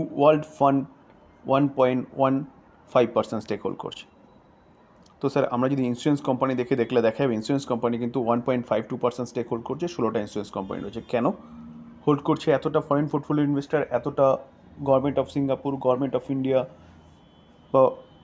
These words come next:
পেনশন ফান্ড বা ইন্স্যুরেন্স কোম্পানি? কারণ কোম্পানিটার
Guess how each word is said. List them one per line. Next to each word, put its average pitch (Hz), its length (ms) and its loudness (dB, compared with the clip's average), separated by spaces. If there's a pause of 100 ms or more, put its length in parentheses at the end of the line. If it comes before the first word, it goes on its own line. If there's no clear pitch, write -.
(100)
পেনশন 147 400 2
ফান্ড 131 200 0 (520)
বা 185 60 6 (100)
ইন্স্যুরেন্স 170 380 2
কোম্পানি? 165 280 -2 (920)
কারণ 135 160 0 (120)
কোম্পানিটার 123 400 2